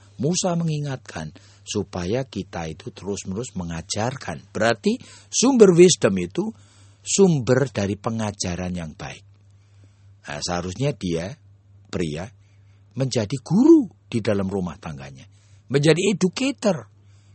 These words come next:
di dalam rumah tangganya. Yang secara khusus barangkali melalui konteks family altar.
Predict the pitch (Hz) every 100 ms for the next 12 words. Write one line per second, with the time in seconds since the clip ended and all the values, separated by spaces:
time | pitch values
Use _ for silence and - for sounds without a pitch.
0 | - 98 98 92 85 92 90 78 82 73
1 | 71 73 - - - - 117 139 190 190
2 | 156 - 120 107 - 110 101 - 269 -
3 | - - - - - - 101 117 120 147
4 | 170 160 147 151 147 165 160 139 156 -
5 | 151 143 135 123 107 104 90 73 -